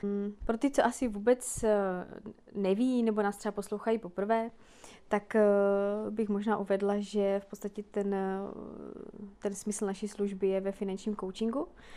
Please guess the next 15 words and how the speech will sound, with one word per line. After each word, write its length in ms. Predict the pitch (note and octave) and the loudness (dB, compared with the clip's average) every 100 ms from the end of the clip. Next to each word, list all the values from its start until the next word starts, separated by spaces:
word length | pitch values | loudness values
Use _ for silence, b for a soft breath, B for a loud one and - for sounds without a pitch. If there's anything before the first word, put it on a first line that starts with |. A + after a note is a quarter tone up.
| B - | B -14
To 60 | G3+ | -4
znamená 560 | G3 G3 F#3 F3+ F3+ | -2 0 0 0 -2
starat 380 | F#3 - F#3+ F#3+ - | -6 -2 0 -2 -4
se 580 | - F#3+ F#3 F#3 F#3+ - G#3+ | -2 0 2 0 -2 -6 -6
lidem 440 | G#3 F#3+ F#3+ F#3+ | -2 -2 -2 -4
o 60 | F#3 - - - - - - - - | -6 -12 -20 -20 -20 -20 -20 -18 -12
návyky, 1000 | G3 F#3+ F3+ F3+ A3+ A3 A3+ A3+ A3 G#3+ A3 B B - | -6 -2 0 0 0 -2 0 2 4 2 0 B B -6
eh, 220 | F#3+ G3 | -2 0
změnu 360 | G3 G3+ G3+ A3+ | 0 0 2 2
myšlení 640 | A3 - A3+ A3 G#3+ G#3+ | 0 0 2 2 2 -2
a 60 | G#3 | -4
postojů 920 | G3+ F#3+ - G#3 G#3+ G#3 G#3 G#3 G#3 | -4 -6 -4 0 2 4 4 2 0
ke 140 | G#3 G3 | -2 -4
svým 480 | - - G#3 G#3+ | -4 -2 2 2
penězům. 560 | G#3 F3+ G3 A#3 C4+ E4 | 0 -2 -2 0 -2 -4